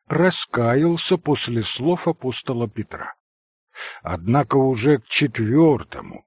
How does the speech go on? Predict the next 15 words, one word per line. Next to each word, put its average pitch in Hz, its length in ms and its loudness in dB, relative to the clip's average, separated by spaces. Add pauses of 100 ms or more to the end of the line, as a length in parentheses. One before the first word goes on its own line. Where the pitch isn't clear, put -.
пятому 107 640 0
векам 123 600 -2 (320)
он 143 260 0
считался 139 880 0
отцом 151 720 0
всех - 640 -2
ересей, 147 800 -4 (340)
и 156 140 4
про 156 240 2
него 151 480 2
ходили 147 600 0 (160)
самые 151 640 2
разные 170 760 4 (240)
апокрифические 156 1300 -2
рассказы. 156 600 -6